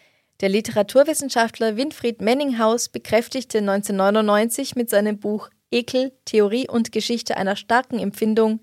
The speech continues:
Schlegels Vorhersage mit den Worten, dass Ekel ein fast unvermeidlicher Fluchtpunkt eines beschleunigten Reizverbrauchs sei.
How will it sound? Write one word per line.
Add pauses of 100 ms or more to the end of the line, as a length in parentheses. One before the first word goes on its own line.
Schlegels
Vorhersage
mit
den
Worten,
dass
Ekel
ein
fast
unvermeidlicher
Fluchtpunkt
eines
beschleunigten
Reizverbrauchs
sei.